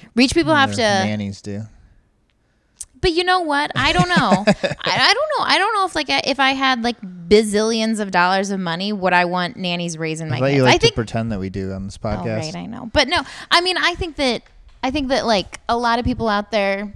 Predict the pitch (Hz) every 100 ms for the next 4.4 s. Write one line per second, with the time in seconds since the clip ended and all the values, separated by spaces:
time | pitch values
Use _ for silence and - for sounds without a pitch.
0 | - 233 226 220 214 214 202 196 196 196
1 | 185 175 165 165 - _ - 190 190 196
2 | 185 180 165 160 175 _ _ - _ _
3 | - 220 277 240 165 196 208 185 180 180
4 | 180 160 165 175